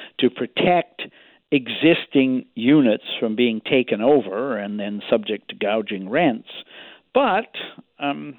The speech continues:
we don't know how many units it'll be. We don't know how quickly the fund will be depleted. We don't know what the rules will be governing how nonprofits manage these buildings. We don't know how many buildings are gonna be coming onto the market.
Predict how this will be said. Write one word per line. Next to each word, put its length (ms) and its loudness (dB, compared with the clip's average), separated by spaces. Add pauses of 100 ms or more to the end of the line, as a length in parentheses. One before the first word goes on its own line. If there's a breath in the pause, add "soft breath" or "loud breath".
(100)
we 140 2
don't 140 4
know 60 4
how 120 2
many 160 2
units 340 0
it'll 140 2
be. 480 0 (460 loud breath)
We 140 -2
don't 180 4
know 80 2
how 120 -2
quickly 340 2
the 100 -2 (100)
fund 200 0
will 100 -2
be 140 -4
depleted. 720 0 (460 loud breath)
We 160 -6
don't 200 0
know 100 2
what 160 2
the 100 0
rules 440 4
will 120 -2
be 360 0
governing 580 0
how 440 0
nonprofits 760 -6
manage 460 0
these 200 -4
buildings. 480 -6
We 100 -2
don't 140 0
know 60 -6
how 80 0
many 120 -2
buildings 360 -2
are 40 -8
gonna 160 -6
be 120 -4
coming 280 -4
onto 200 -6
the 60 -8
market. 440 -4